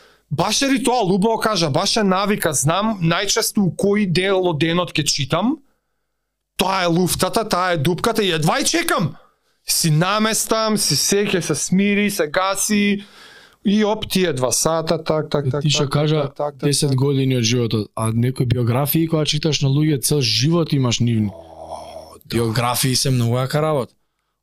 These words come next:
Speaker 2: Од аспект на книги и контент.
Speaker 1: И плюс, не знам зашто, бе, ко ќе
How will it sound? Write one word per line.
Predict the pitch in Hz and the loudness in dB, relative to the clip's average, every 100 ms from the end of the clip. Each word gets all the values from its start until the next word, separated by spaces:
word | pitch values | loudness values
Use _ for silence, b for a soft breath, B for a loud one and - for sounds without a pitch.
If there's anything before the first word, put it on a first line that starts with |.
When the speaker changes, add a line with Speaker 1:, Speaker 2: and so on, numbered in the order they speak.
| - | -8
Speaker 2:
Од | 117 110 | -2 -2
аспект | - 110 107 | -2 -4 -4
на | 107 | -4
книги | 123 123 110 | 0 0 0
и | |
контент. | - 101 - 101 101 | -2 -4 -4 -4 -4
Speaker 1:
И | 95 - _ - | -6 -12 _ -4
плюс, | 202 208 - | 0 0 0
не | 156 175 180 | 0 0 0
знам | 160 156 | 0 0
зашто, | 151 - 156 | 0 0 0
бе, | 139 131 | -2 -2
ко | - 139 | -4 -2
ќе | - 139 120 | -2 -2 -2